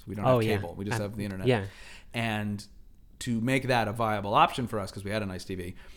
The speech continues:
Speaker 1: we bought a Mac Mini
Speaker 2: Mm-hmm.
Speaker 1: as, like, an upfront cost and an antenna, and run the antenna into the
Speaker 2: Oh,
Speaker 1: Mac
Speaker 2: gotcha.
Speaker 1: Mini
Speaker 2: Yeah.
Speaker 1: and run everything through Hulu into the com-,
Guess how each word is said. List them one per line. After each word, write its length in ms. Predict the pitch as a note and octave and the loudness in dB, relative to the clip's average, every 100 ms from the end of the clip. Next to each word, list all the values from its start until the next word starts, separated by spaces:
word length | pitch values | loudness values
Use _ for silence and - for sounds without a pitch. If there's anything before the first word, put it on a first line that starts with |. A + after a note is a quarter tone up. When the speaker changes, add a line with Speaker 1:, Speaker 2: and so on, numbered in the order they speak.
| - - - | -18 -12 -4
Speaker 1:
we 140 | A#2+ | -2
bought 380 | G#2+ A2+ A2 - | 2 2 2 0
a 20 | |
Mac 260 | A2 G2+ A2 | -2 -2 -2
Mini 380 | B2 G2 F2+ - - - D#3 | -2 -2 -8 -16 -20 2 6
Speaker 2:
Mm-hmm. 280 | D3 C3 D3+ | 8 6 2
Speaker 1:
as, 120 | G#2+ | -2
like, 100 | G#2+ | -4
an 60 | G#2+ | -4
upfront 300 | - G#2+ F#2 | -4 -8 -6
cost 380 | G#2 F#2 E2 - | -4 -4 -6 -10
and 120 | G2 G2 | -8 -8
an 80 | |
antenna, 400 | F2+ F2 F#2+ E2+ - - - | -8 -8 -10 -10 -14 -20 -12
and 380 | G#2+ A2 G#2 G2 | -6 -4 -2 -4
run 160 | A2 G#2 | -4 -2
the 80 | G2 | -4
antenna 340 | F#2 C3 B2+ | -2 -2 0
into 160 | A#2 A#2 | 0 2
the 60 | |
Speaker 2:
Oh, 100 | B2 | 4
Speaker 1:
Mac 80 | D3 | 4
Speaker 2:
gotcha. 240 | A2+ A#2+ | 2 2
Speaker 1:
Mini 140 | A2+ A2+ | 0 0
Speaker 2:
Yeah. 140 | A2+ | 0
Speaker 1:
and 80 | A2 | 0
run 260 | G#2+ G#2 G#2+ | -2 -2 -2
everything 360 | A#2+ C3 A#2+ G#2+ | 0 0 0 -4
through 160 | G#2 | 0
Hulu 280 | B2 A#2+ G#2+ | 0 2 0
into 180 | A2 G#2+ | 0 0
the 80 | G2 | -2
com-, 180 | G2+ | -6